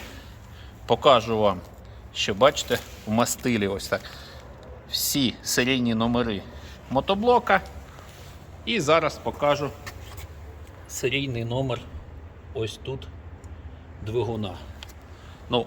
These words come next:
ось такий красавчик, український отаман. І хочу вам показати ваш культиватор фрезерний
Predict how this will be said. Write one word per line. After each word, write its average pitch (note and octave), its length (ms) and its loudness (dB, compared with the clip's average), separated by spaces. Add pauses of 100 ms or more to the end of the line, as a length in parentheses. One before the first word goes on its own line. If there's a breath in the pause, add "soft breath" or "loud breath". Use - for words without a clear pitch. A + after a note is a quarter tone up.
ось A#2 140 2
такий A2 340 6 (300 loud breath)
красавчик, B2 680 4 (420 loud breath)
український A#2+ 560 6 (200)
отаман. A3+ 420 4 (340 loud breath)
І E4 120 8
хочу E3+ 300 4
вам B2+ 140 2
показати E3+ 600 4 (400 loud breath)
ваш C3 240 8
культиватор A#2+ 600 4
фрезерний E3+ 720 2